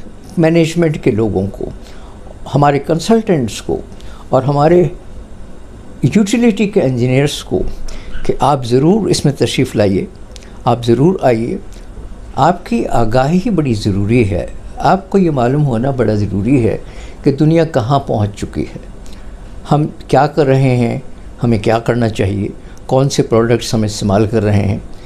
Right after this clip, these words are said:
हमको कौन से products इस्तेमाल करने चाहिए। देखिए, ये gap जो है ना कि हम कहाँ हैं और दुनिया कहाँ है,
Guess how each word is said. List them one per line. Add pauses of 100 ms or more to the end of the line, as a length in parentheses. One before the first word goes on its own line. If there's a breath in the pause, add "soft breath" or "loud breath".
(300 loud breath)
हमको
कौन
से
products
इस्तेमाल
करने
चाहिए। (1300 loud breath)
देखिए,
ये
gap
जो
है
ना (500)
कि
हम
कहाँ
हैं
और
दुनिया
कहाँ
है,